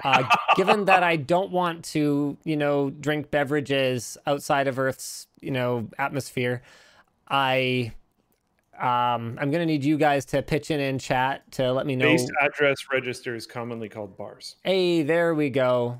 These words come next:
Speaker 1: All right. That's, uh, yep, my, my Google, my Google search, uh, history definitely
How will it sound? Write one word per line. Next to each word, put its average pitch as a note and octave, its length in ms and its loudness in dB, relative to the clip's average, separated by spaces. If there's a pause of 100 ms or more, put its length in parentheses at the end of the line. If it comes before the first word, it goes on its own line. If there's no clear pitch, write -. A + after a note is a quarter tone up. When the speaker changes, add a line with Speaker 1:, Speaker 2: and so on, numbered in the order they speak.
Speaker 1:
All C3 180 0
right. A#2+ 380 0 (480)
That's, B2+ 340 -4
uh, B2+ 360 2 (960)
yep, D#3 280 0
my, C#3 300 0
my C3 160 0
Google, D3 580 0
my C3+ 140 -2
Google C#3+ 540 -2
search, - 580 -6
uh, B2 460 2 (120)
history C3+ 360 -6
definitely C#3 800 -2